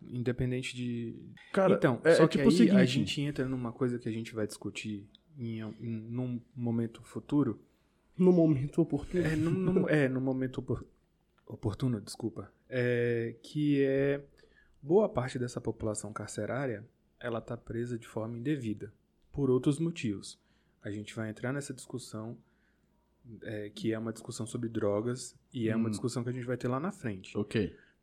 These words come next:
Speaker 1: Mas essa população que tá presa, ela ainda tá aguardando julgamento. Então, assim,
Speaker 3: Boa parte dela.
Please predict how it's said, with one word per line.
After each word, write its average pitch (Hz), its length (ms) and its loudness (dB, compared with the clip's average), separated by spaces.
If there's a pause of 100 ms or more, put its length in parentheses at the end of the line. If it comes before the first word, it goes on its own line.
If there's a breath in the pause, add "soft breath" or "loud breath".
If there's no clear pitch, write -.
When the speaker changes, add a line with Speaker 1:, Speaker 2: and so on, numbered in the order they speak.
(100)
Speaker 1:
Mas 120 260 2
essa 165 200 2
população 123 600 -2
que 117 180 -10
tá 113 200 -4
presa, 123 680 0
ela 117 340 -4
ainda 156 440 -4
tá 139 140 -4
aguardando 127 420 -2
julgamento. 127 640 -2 (580)
Então, 127 260 0
assim, 127 160 2
Speaker 3:
Boa 156 100 8
parte 170 340 -4
dela. 123 220 -6